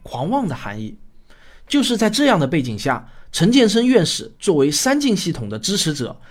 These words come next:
就向中科院的领导写了那封措辞激烈的信。具体哪一天写的信我当然是不知道的，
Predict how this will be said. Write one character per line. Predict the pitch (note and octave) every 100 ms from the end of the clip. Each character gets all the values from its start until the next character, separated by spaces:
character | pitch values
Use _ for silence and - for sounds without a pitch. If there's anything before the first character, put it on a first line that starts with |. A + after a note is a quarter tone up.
| - -
就 | - E3+
向 | E3+
中 | D3 A3
科 | A3+
院 | A3 G3
的 | C#3
领 | A#2 F3+
导 | C3 - -
写 | - - A2+
了 | A2+
那 | D3+ C3
封 | C3+ C3+ C#3+ - -
措 | - F#3+
辞 | A#2+ - B2+
激 | B2+ D3+
烈 | D3 A2+
的 | G#2+
信。 | C#3+ A#2+ - - - - - -
具 | A3
体 | D3+ F3
哪 | B2
一 | A2+
天 | E3+
写 | - G2+
的 |
信 | A2 -
我 | G#2+
当 | A2 A#2+
然 | A2+
是 | -
不 | A#2
知 | A2
道 | B2 B2
的， | G#2+